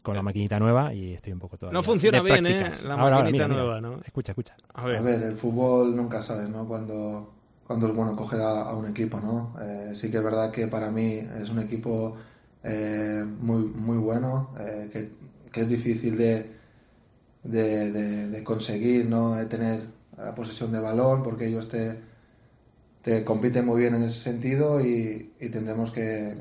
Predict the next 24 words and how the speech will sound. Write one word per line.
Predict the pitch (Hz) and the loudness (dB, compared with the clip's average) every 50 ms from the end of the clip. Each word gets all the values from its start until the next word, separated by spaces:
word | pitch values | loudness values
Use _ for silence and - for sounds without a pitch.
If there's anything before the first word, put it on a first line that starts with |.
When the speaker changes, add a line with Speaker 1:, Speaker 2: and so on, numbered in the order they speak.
| - - | -10 -8
Speaker 3:
bueno, | 113 104 104 104 - | -8 -8 -8 -8 -8
tenemos | 107 104 104 107 107 - | -6 -6 -6 -6 -6 -6
que | - - 110 107 107 107 | -8 -6 -6 -4 -4 -4
estar | 107 107 131 | -4 -2 0
Speaker 2:
La | 127 | 2
verdad | 127 127 135 131 | 2 4 2 2
que | 131 | 2
en | 135 139 | 0 -2
el | 135 135 | 0 0
Alcoraz | 135 123 135 131 143 156 147 | 0 2 4 4 4 4 4
dieron | 139 131 127 123 127 127 123 113 | 2 2 2 2 2 0 0 0
toda | 120 131 127 123 | 0 0 2 2
Speaker 3:
haciendo | 123 120 123 | 0 0 0
Speaker 2:
una | 120 120 120 117 117 117 117 117 120 - | -2 -2 -2 -2 -2 -2 -2 -4 -4 -6
lección | - 127 117 117 - - - 131 120 113 110 | -4 -2 -2 -2 -2 -4 -4 -4 -4 -4 -4
de | 110 110 107 104 104 104 101 | -6 -6 -6 -6 -6 -8 -6
fútbol, | - 156 170 151 127 107 101 | -2 -2 -2 -2 -2 -4 -6
al | 98 98 | -6 -8
menos | 104 110 117 107 - | -8 -8 -8 -8 -6
en | 120 110 107 | -6 -6 -4
la | 107 107 107 107 107 104 - | -4 -4 -2 -2 -4 -4 -4
primera | 123 117 117 120 120 117 107 | -4 -4 -4 -2 -4 -4 -2
parte. | 117 113 104 107 110 110 101 - - - - - - - _ _ _ - | -2 -2 -2 -2 -4 -6 -6 -6 -12 -18 -20 -20 -20 -20 _ _ _ -2
Em, | 143 143 143 143 143 139 139 139 139 139 139 139 139 139 135 135 135 131 131 131 131 131 131 131 131 127 131 | 0 0 2 2 2 0 0 0 -2 -2 -4 -4 -4 -4 -4 -4 -4 -4 -6 -6 -6 -6 -6 -6 -6 -8 -8